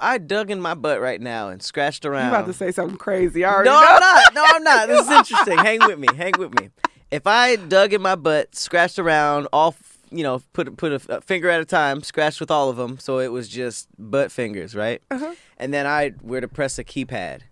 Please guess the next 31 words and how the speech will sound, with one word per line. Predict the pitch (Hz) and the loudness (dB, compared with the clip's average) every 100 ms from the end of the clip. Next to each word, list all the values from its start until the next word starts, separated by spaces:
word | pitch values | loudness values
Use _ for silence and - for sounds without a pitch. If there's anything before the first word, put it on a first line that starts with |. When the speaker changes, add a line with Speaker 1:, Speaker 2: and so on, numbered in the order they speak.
| _ | _
Speaker 2:
Why | 285 339 | -2 0
am | 427 | 2
I | 349 | 0
looking | 294 302 277 | 0 -4 -4
at | 269 - | -4 -4
your | 247 | -6
fingers | 269 254 208 214 | -6 -6 -6 -6
like, | 196 | -6
"Ugh," | 190 415 453 415 | -2 0 2 2
now? | - 523 - - - | 4 2 0 -6 2
Speaker 1:
I | 202 254 | 6 6
would | 254 226 208 _ | 4 2 0 _
think | 233 233 170 160 - _ _ | 2 2 -2 -8 -18 _ _
that | 147 160 - | -2 0 2
that | 185 - | 2 2
would | 170 151 | -4 -6
still | - - 233 254 247 | -8 -8 0 2 2
not | 196 196 165 | 0 -4 -2
be | 190 156 | 0 0
as | 147 | 0
dirty | 120 165 170 143 110 104 | -2 0 2 0 -4 -6
as | 117 131 | -4 -4
a | 123 - _ | -6 -16 _
toilet | - 233 254 190 127 - | -6 -2 0 0 -6 -8
that | 139 139 | -6 -2
I | 156 | -2
took | 139 - 185 - | -4 -8 -8 -6
a | 139 | -8
physical | - - 208 196 - 190 | -6 -4 -2 -4 -8 -6
shit | 156 - 196 151 | -6 -4 -4 -4
in. | 110 85 76 - | -8 -10 -12 -20